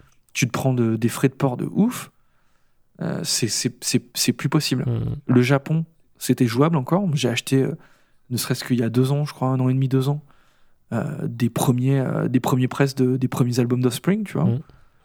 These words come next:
Speaker 1: j'ai eu à prix, euh, très correct, parce qu'en fait, le, le, le Japon, euh, est un pays qui est absolument amoureux de musique
Speaker 2: Mhm.
Speaker 1: et qui couple ça à une culture, euh,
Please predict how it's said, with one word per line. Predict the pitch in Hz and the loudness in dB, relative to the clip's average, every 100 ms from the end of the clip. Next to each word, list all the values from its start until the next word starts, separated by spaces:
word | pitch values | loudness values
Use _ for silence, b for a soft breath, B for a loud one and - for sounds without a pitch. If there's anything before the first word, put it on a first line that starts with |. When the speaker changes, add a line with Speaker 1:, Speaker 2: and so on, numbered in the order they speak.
| b - | b -2
Speaker 1:
j'ai | 107 120 | 2 4
eu | 127 127 | 4 2
à | 110 | -2
prix, | - 147 | 0 2
euh, | 131 - | 2 0
très | - | 0
correct, | 135 143 165 170 | 2 2 0 -4
parce | - - | -6 -6
qu'en | - 113 | -4 -2
fait, | 156 - | -2 -2
le, | 104 104 98 101 _ _ _ _ _ _ _ | -2 -2 -4 -8 _ _ _ _ _ _ _
le, | - 120 120 | 0 2 2
le | 113 | 2
Japon, | 110 120 - 147 170 175 _ _ - | 2 0 0 0 0 -4 _ _ -6
euh, | 113 | -2
est | - 123 | -2 0
un | 120 | 0
pays | 117 135 151 | 2 0 0
qui | - 135 | 0 0
est | |
absolument | 127 - 131 131 - | 0 -2 0 0 0
amoureux | - 131 131 127 | 0 0 0 0
de | 135 | 0
musique | 127 127 165 - | 0 -2 -4 -6
Speaker 2:
Mhm. | 123 113 113 - _ _ _ _ _ - | -4 -4 -4 -12 _ _ _ _ _ 2
Speaker 1:
et | 127 | 2
qui | 120 - - 127 123 | 0 -10 -8 -6 -4
couple | - 156 147 | -2 0 0
ça | 131 151 151 | 0 0 2
à | 135 | 0
une | 123 | -2
culture, | 120 147 135 - 151 143 | 0 0 0 -2 -2 0
euh, | 117 92 | -2 -2